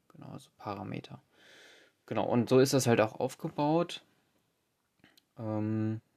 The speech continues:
man hat halt dann einen Step am Ende, am Ende, ähm, ja, des eigentlichen Workflows und, oder halt mittendrin auch. Und der, äh, ruft quasi einen anderen Workflow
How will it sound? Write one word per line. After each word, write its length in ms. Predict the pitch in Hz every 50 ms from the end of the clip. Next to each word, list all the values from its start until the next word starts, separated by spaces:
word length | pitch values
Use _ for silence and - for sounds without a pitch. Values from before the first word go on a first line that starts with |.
| _ _ _ _ _
man 160 | _ 113 110 104
hat 120 | 117 120 117
halt 200 | 120 117 113 -
dann 180 | 110 113 113
einen 220 | 117 - 110 107 101
Step 440 | - - - 143 151 151 - - - -
am 140 | - 117 117
Ende, 360 | 117 117 120 120 117 117 -
am 160 | - 120 -
Ende, 480 | - 117 117 117 120 117 113 113 117 -
ähm, 340 | - 113 110 107 107 107 107 - _ _ _ _ _ _ _
ja, 160 | - - -
des 400 | - - 120 117 - - - - _ _ _ _ -
eigentlichen 500 | - 120 120 117 117 110 - 107 107 113
Workflows 720 | 127 143 151 - - - 151 143 143 143 147 147 - - _ _ - - - - - _ _ _ _ _ _ _
und, 720 | 131 123 117 113 113 113 113 117 117 117 117 117 117 120 117 - -
oder 220 | 127 120 107 101
halt 220 | 104 101 107 -
mittendrin 500 | - - 110 117 117 120 110 117 120 120
auch. 340 | - - 113 113 117 117 - _ - _ _ _ _ _ _ _ _ -
Und 720 | 123 117 110 110 110 110 110 110 110 110 110 - - - - _ _ _ _ _ _
der, 720 | - 131 - - 123 117 113 113 110 110 110 110 110 113 113 - _ _ _ _ _ _ _ _ _ _ _ _ _ _ _ _ _
äh, 60 | _ 123 113 107 107 107 - -
ruft 280 | 131 127 123 - -
quasi 720 | - - 117 113 117 117 113 120 113 113 117 117 117 117 127 - _ _
einen 140 | - 117 110
anderen 500 | - 113 120 117 110 117 110 110 107 104
Workflow 800 | 107 110 113 110 - - - - - 104 101 98 98 95 98 -